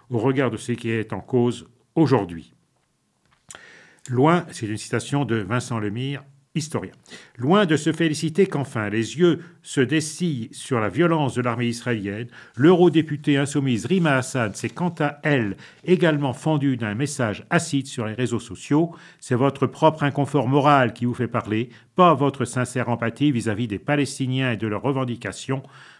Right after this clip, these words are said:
parce que ce sont d'abord des sujets politiques et non humanitaires »,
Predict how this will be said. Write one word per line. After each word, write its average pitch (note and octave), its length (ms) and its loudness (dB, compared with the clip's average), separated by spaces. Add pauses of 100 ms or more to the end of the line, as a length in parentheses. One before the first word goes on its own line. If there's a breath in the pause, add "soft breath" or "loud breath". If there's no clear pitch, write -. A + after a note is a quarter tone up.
parce - 200 -10
que A#2 60 -6
ce A2+ 140 -8
sont G#2+ 160 -8
d'abord A#2+ 400 -2
des F2+ 100 -12
sujets G#2+ 320 -10
politiques A#2 640 -6
et G2 100 -4
non A2+ 160 -2
humanitaires », G2+ 640 -6